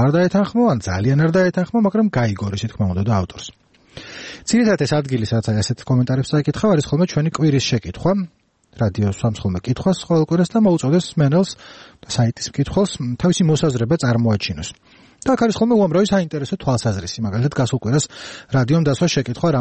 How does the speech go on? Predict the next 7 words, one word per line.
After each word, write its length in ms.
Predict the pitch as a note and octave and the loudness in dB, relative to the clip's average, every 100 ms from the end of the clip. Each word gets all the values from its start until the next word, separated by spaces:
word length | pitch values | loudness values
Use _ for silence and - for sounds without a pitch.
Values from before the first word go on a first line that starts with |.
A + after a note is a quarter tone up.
| C3 | 2
უნდა 100 | D#3 | 2
დაუპირისპიროს 720 | B2 C3+ C#3 C3 - A#2 D3 - | 2 0 0 -2 -2 -2 0 0
საქართველოს 440 | C3+ A2 G2+ B2+ - | -2 -2 0 -2 0
ხელისუფლებამ 600 | B2+ A2+ A#2+ A2 A2 C#3 | -2 -2 -4 -2 0 0
რუსეთის 400 | A#2 A#2+ G#2+ C#3 - | 0 0 0 -2 -4
მცოცავ 380 | C3+ C3 - B2 - | -4 -2 0 -2 0
ანექსიასო. 640 | A#2+ G#2 - A#2 D2+ - | 0 0 -2 -4 -4 -6